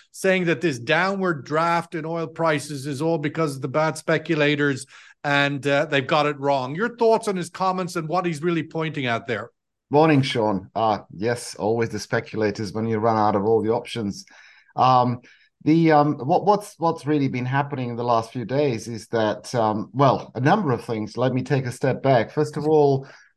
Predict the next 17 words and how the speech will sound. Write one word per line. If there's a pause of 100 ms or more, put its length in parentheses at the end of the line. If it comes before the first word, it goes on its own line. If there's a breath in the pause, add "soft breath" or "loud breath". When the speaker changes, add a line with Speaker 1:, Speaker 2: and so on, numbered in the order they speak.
(160 loud breath)
Speaker 2:
last
couple
of
weeks,
the,
the
margins
have
come
under
quite,
quite,
quite
a
bit
of
pressure.